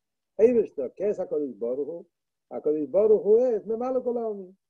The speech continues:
el que se inviste y que tiene que ver, y se, que, que se, eso es Eibishter, no hay más que eso. Entonces, Mitzad el Goy Memale es un Metzius de verdad.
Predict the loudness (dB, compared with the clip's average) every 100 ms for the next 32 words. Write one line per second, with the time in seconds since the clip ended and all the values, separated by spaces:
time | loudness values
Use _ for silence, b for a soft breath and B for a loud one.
0 | _ -6 -6 -6 -8 -10 -10 -12 -6 -6
1 | -4 -2 -2 -2 -6 -2 -2 -2 -4 -6
2 | -2 2 4 4 2 -4 -4 -4 -4 -6
3 | -8 -8 -8 -10 -12 -16 _ _ _ 4
4 | 6 6 4 2 0 -6 -6 -4 -6 -8
5 | -12 -14 -14 _ _ _ _ _ _ _
6 | -6 -4 -4 -6 -6 -2 2 2 2 2
7 | 0 0 -8 -8 -8 -2 0 0 -6 -6
8 | -8 -12 -8 -4 -4 -4 -8 -10 -8 -8
9 | -8 -12 -8 -6 -6 -6 -4 -4 -4 -4
10 | -6